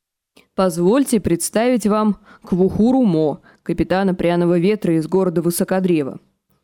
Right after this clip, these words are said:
Чернокожий преклонил колени. «Великая честь для меня, королева», сказал он не на языке Летних островов, которого Дэнни не знала,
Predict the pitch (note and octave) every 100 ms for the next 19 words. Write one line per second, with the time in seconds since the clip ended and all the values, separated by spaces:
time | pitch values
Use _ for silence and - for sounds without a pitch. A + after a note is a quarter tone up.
0 | _ _ - G#3 F3 E3+ C4 C#4+ G#3+ F3+
1 | F3 F3 G3 G#3+ G3+ E3 E3 - _ _
2 | _ _ _ _ _ _ _ _ _ _
3 | _ _ _ E4 D4+ A3+ F#3 F3+ F3 -
4 | F#3 D#3+ F3+ F#3 F3+ F3 F#3 F3 F3 F3
5 | F3 F3 _ _ _ _ - - G3 F#3
6 | A3+ A#3 A3+ - C4+ C#4 C4+ B3+ A#3+ A#3
7 | F#3 E3+ E3 D#3+ E3+ - F3 B3+ C4+ B3+
8 | B3 A#3+ G#3+ A#3 A3+ G#3+ G3+ G#3+ G#3 G3+